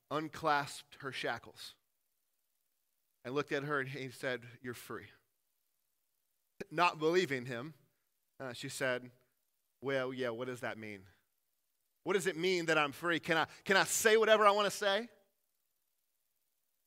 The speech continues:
And according to legend, he said, "Yeah, you can say whatever you wanna say."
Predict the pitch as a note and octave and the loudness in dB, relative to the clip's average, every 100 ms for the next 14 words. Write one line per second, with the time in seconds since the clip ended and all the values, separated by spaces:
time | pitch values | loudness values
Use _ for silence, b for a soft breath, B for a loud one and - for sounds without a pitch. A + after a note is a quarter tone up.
0 | _ _ A2 G#2+ G#2 G2+ G#2 - A#2+ A2 | _ _ -18 -16 -16 -20 -18 -12 -10 -6
1 | A#2 A#2 A2 A#2 A#2 A2 C3 B2 A#2+ B2 | -6 -6 -12 -12 -10 -8 -8 -8 -12 -10
2 | A#2+ A#2 A#2 A2+ - | -10 -10 -12 -16 -20